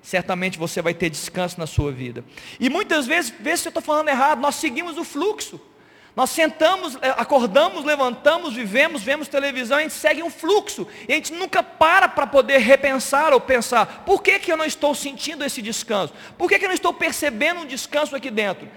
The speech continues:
Avalie, querido, eu tô te incentivando pra você avaliar a sua história e avaliar a sua vida. Por quê? Porque se você não para pra poder reavaliar, você não vai parar pra poder reagir diferentemente, pra fazer mudanças na rota da sua história.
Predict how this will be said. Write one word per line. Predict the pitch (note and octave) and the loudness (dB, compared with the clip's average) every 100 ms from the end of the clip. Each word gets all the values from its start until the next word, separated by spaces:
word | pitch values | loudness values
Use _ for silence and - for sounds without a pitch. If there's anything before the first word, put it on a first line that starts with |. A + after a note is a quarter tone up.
| - - | -12 -4
Avalie, | C4 D#4+ E4 F#4+ | 0 2 0 -2
querido, | G4 D#4+ G3 | -2 -2 -2
eu | G#3 | -2
tô | C4+ | -4
te | - | -8
incentivando | C4+ - D4+ E4 E4 B3 D#4 | -12 -12 -12 -10 -8 -4 -4
pra | E4+ | -4
você | - | -10
avaliar | - D4 D#4 D#4 | -6 -4 0 0
a | F4 | 0
sua | - | -8
história | - A3+ F3+ C#3+ B2+ - - | -8 -2 0 0 -6 -12 -4
e | G3 | 0
avaliar | C4 C#4+ C#4+ D#4+ | 4 4 6 4
a | |
sua | D#4+ D4 | 4 2
vida. | B3+ A3 G3 E3+ | 2 0 0 0
Por | - F#4 F#4 | 4 4 4
quê? | D4+ A#3 D3+ - - - | 4 2 0 -8 -10 -6
Porque | A#3+ C4 | -4 -4
se | - | -4
você | C4 C4+ C#4 | -4 -2 -2
não | D4 C#4 | -4 -4
para | - C4+ C#4 D4+ E4 - - - - | 4 6 8 6 4 -4 -16 -18 -8
pra | A3 | -6
poder | G3 A3+ B3+ | -2 0 2
reavaliar, | A3 C4 D#4 D4 C#4+ A3+ B3 | 2 2 2 2 0 2 2
você | B3+ A#3+ B3+ | 2 -2 -6
não | B3 | -2
vai | C4+ | 0
parar | C#4 B3+ A3+ | 4 4 4
pra | A#3+ | 0
poder | G#3 A3+ B3+ | -2 0 2
reagir | A#3 C4 C#4+ G3+ C4+ | 2 2 0 0 -2
diferentemente, | D#4 - D4+ D4 - D4+ D4+ E4+ G3 - - | -4 -2 -2 -2 -6 0 0 0 -10 -14 -6
pra | A3 | -2
fazer | C#4 A#3+ D4 | 0 2 2
mudanças | D4+ D#4 A3 D4 F#4 - G#3+ E3 - - | 2 0 6 6 6 0 -4 -8 -12 -4
na | B3 | -2
rota | G3+ G#3+ E4+ D#4+ | 4 6 6 6
da | D4 | 4
sua | - D4 | 4 -6
história. | - D#4 D4+ D#4+ A3 | -2 2 2 2 0